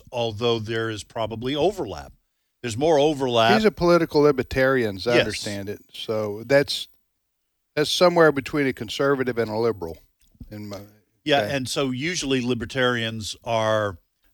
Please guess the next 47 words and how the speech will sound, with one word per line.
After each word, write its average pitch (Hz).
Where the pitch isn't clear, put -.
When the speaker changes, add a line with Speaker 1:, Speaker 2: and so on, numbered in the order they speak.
Speaker 1:
not 117
going 127
to 117
agree 107
with 107
us 110
on 98
social 117
issues, 147
on 104
moral 107
issues, 139
because 101
they 110
just 107
believe 107
kind 120
of 101
in 98
a 92
hyper-individualism. 110
Whatever 123
a 113
person 127
wants 117
to 120
do, 127
they 120
should 107
be 113
able 113
to -
do, 123
whether 110
it's, -
you 123
know, 95
sexual, 117
Speaker 2:
Right. 120
Speaker 1:
whether 104
it's 92
with 87
drugs, 117
that 110
kind 113
of 104
thing. 127